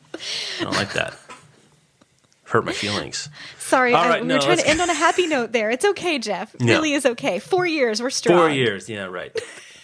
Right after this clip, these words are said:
Speaker 1: Three years, three more years before the seven-year itch, right?
Speaker 2: <laughs> Let's not, uh, cast, you know, don't go borrow trouble.
Speaker 1: No, no, that's true. It'll, it'll come find you.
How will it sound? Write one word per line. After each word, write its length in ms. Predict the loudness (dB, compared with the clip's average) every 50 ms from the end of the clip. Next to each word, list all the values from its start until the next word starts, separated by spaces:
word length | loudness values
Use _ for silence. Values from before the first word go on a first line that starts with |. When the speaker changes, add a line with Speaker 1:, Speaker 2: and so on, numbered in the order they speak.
| -10 -4
Speaker 1:
Three 160 | 0 2 2
years, 180 | 4 2 2 0
three 280 | -4 -6 -2 0 0 2
more 180 | 2 2 2
years 180 | 2 2 0 -2
before 160 | -6 -10 -10
the 60 | -6
seven-year 400 | -4 -4 -4 -6 -6 -10 -10 -12
itch, 240 | -12 -12 -12 -12 -12
right? 180 | -12 -14 -14 -16 -20 _ _ _ _ -6 0 0
Speaker 2:
<laughs> 80 | 0 0 -2 -6 -12 -14 -18 -14 _ -16 -16 -16 _ _ -14 -14 _ _ _ -20 _ _ _ _ _ _ _ -4 -2 -2 0 -2 -2 0 0
Let's 200 | 0 0 0 -2
not, 220 | -2 0 0 0 0
uh, 280 | -2 -2 -4 -6 -8 -10 _ -18 -20 -20 -20 -20 -20 -16 -10
cast, 400 | -4 -2 -2 -2 -2 -6 -10 -14 -18 _ _ _ _ _ _ _ _ _ _ _ _ _ _ -12
you 80 | -10
know, 160 | -10 -10 -10 -12 -2 _
don't 180 | 0 0 2
go 80 | 0 2
borrow 240 | 2 4 4 2 2
trouble. 400 | 0 0 0 2 2 2 0 0 -2
Speaker 1:
No, 300 | 2 4 4 6 4 4
no, 180 | 2 0 0 0
that's 240 | -2 -2 -4 -6 -8
true. 160 | -10 -2 2 2
It'll, 320 | 2 2 0 -2 -4 -2
it'll 180 | 2 2 2 2
come 220 | 2 -2 -4 -4
find 280 | -4 -4 -4 -4 -6 -8
you. 100 | -12